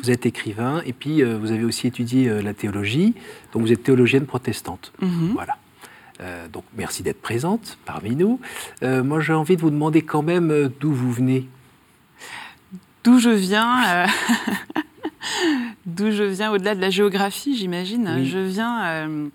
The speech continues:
Speaker 2: d'une famille, euh, euh, protestante de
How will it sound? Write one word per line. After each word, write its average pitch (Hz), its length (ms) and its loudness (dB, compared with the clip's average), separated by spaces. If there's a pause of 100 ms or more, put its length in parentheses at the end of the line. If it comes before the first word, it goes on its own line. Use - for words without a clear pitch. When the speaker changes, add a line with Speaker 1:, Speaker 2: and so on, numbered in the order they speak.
(720)
Speaker 2:
d'une 175 220 -2
famille, 185 680 -4
euh, 151 460 -4 (760)
euh, 156 560 -2 (100)
protestante 220 1080 -2
de 160 280 -2